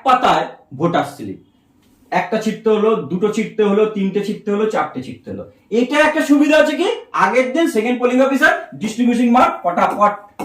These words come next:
পটাপট মেরে দিতে পারছে, ইনিশিয়াল পটাপট করে দিতে পারছে, এক, দুই, তিন, চার সিরিয়াল নম্বর পরপর লিখে রাখতে পারছে। আবার একটি লোকসভা কেন্দ্রে ডিসিআরসি তে পেলাম আটটা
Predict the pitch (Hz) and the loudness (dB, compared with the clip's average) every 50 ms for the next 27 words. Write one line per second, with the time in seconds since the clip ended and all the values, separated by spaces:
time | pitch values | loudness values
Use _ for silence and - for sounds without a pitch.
0 | - - _ _ 175 170 185 185 180 - 208 208 - - - 123 139 147 147 143 | -14 -14 _ _ -4 -2 0 0 0 0 0 0 -2 -4 -4 -2 0 0 0 0
1 | 147 143 - - 147 147 143 - 202 247 - - - - - 175 180 185 180 - | -2 -4 -4 -4 -2 -4 -4 -6 -8 -8 -8 -10 -12 -10 -6 -4 -2 -2 -2 0
2 | 220 233 233 233 - 180 170 180 165 165 185 180 - - - 156 143 139 143 135 | 0 0 0 0 0 -4 -2 -2 -2 2 2 0 0 0 -4 -4 -4 -4 -4 -4
3 | 151 147 147 147 147 - 170 175 180 - - _ _ - 185 202 202 180 175 170 | -4 -4 -4 -6 -6 -6 -8 -10 -10 -10 -16 _ _ 0 0 2 2 0 -2 -2
4 | 196 202 196 196 - - 202 202 196 185 170 - - 190 185 180 - - 190 175 | -2 -2 -2 -2 -2 -2 -2 0 0 -2 -2 -2 -2 0 0 -2 -2 -6 -2 2
5 | 180 180 175 175 170 170 170 165 - 147 143 139 143 143 135 127 127 135 127 131 | 2 2 2 0 -2 -2 -4 -2 -2 -2 -2 -2 -2 -2 -2 -2 -4 -4 -6 -6
6 | 131 - 135 127 127 123 - - - - - _ _ _ _ _ _ _ _ _ | -8 -8 -12 -10 -10 -10 -12 -12 -16 -18 -18 _ _ _ _ _ _ _ _ _
7 | _ _ _ _ _ _ _ _ _ _ - 131 175 208 262 302 339 339 330 330 | _ _ _ _ _ _ _ _ _ _ 0 2 2 4 6 6 6 6 6 4
8 | 320 - 339 294 269 285 269 - - 240 233 220 214 214 196 185 185 190 247 330 | 4 2 2 6 6 6 4 4 -2 0 0 0 2 2 2 2 2 4 4 4
9 | - - - - - - 131 123 214 262 254 277 302 285 254 - 240 - 208 214 | 4 4 -2 -8 -14 -16 -10 -2 -2 0 0 4 4 6 6 4 2 0 -2 -2
10 | 202 - - - _ _ 208 196 214 269 320 - - - - - - _ _ _ | -2 -2 -6 -12 _ _ 0 2 4 6 4 4 2 -2 -8 -14 -20 _ _ _
11 | _ _ _ _ _ - - 180 240 247 247 - - - _ _ 262 247 | _ _ _ _ _ -4 0 2 2 2 2 -2 -8 -16 _ _ 4 6